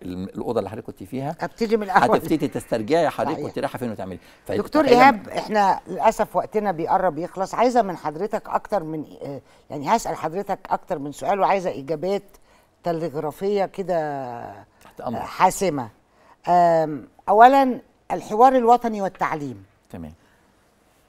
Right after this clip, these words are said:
Speaker 2: آم، شايف إيه أهم حاجة حضرتك تتمنى إنهم يبقوا مركزين عليها في هذه القضية؟
Speaker 1: الحوار الوطني لازم، أو الحوار لو هناخده كتعليمي لازم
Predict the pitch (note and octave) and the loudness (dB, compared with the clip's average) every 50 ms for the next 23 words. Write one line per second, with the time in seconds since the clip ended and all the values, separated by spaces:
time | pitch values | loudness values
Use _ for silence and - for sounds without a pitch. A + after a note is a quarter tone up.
0 | _ _ - - E3 E3 D#3 D#3 D3 C#3+ C#3 B2+ - - _ - - - A3+ B3 | _ _ -12 -10 -8 -6 -6 -6 -6 -8 -8 -10 -14 -20 _ -10 -2 4 6 6
1 | C4+ C#4 C4+ C4 A#3+ - - - - - - _ _ _ _ _ _ _ _ _ | 6 6 6 4 2 0 -6 -18 -20 -20 -20 _ _ _ _ _ _ _ _ _
2 | _ _ _ _ _ _ _ - A#3 C4 - - G#3 G#3 A3 C4 D4 C#4+ C4 A3+ | _ _ _ _ _ _ _ -2 0 2 4 4 4 6 6 6 6 6 6 4
3 | - - B3+ C4 B3+ - - G#3 G3+ B3 C4+ - B3 - - - A3+ A3 - - | 6 4 4 6 4 4 2 2 2 2 2 2 0 -2 0 4 4 4 6 8
4 | A3 A3+ A#3+ C4 C#4+ C4+ A#3+ F#3 D#3 B2+ - _ _ _ _ _ _ - F3 F#3 | 8 10 10 10 10 8 6 4 2 -4 -6 _ _ _ _ _ _ -10 -8 -6
5 | F#3 F#3+ G#3 A3 G#3+ G3+ G3+ F#3+ E3+ C#3 _ - _ _ _ _ _ _ - E3+ | -4 -2 -2 -2 0 0 -2 -4 -6 -10 _ -20 _ _ _ _ _ _ -8 -8
6 | F#3+ F3 - F#3 F#3+ F#3 F3+ E3+ - - E3 F#3+ A#3 A#3 F#3+ F#3 G3 G#3 G#3 F#3+ | -8 -6 -6 -4 -2 -2 -2 -4 -6 -8 -2 -2 0 0 2 2 2 2 2 2
7 | - - E3+ E3 D#3 C3 D#3 E3+ D#3 - - C#3 A#2+ A#2 A2+ F#2+ F2 D#2+ _ _ | 0 -4 -6 -4 -4 -4 -6 -8 -8 -8 -10 -14 -12 -12 -14 -16 -18 -20 _ _
8 | _ _ _ _ _ _ _ _ _ _ _ _ _ _ _ _ _ _ _ _ | _ _ _ _ _ _ _ _ _ _ _ _ _ _ _ _ _ _ _ _
9 | _ _ _ _ _ _ _ - G2 F2 - A2+ G#2+ B2+ D#3 D3 G#2 G2+ B2 C#3 | _ _ _ _ _ _ _ -14 -12 -12 -8 -6 -4 -4 -4 -4 -6 -8 -8 -8
10 | - C3 B2+ B2+ B2 - _ _ - - G#2+ A2 A2+ G#2+ G2+ F2+ F#2 _ _ - | -8 -8 -8 -8 -10 -12 _ _ -10 -6 -6 -6 -6 -6 -8 -12 -12 _ _ -12
11 | - F2+ D#2+ D2 - F2+ F#2 A2 A#2 A2+ - - - E2 E2+ D#2+ - - - G2+ | -10 -10 -10 -8 -6 -4 -2 -2 -2 -4 -6 -12 -10 -8 -8 -8 -8 -10 -10 -10
12 | A2+ - - E2+ - - F2 E2 - E2 F2 F2+ G#2 A#2 A#2 A2 - G2 G2+ B2 | -10 -10 -12 -16 -14 -14 -14 -14 -14 -14 -12 -10 -8 -8 -8 -8 -8 -6 -4 -2
13 | C#3+ D#3+ C3 A2+ F2 | -2 -2 -2 -4 -8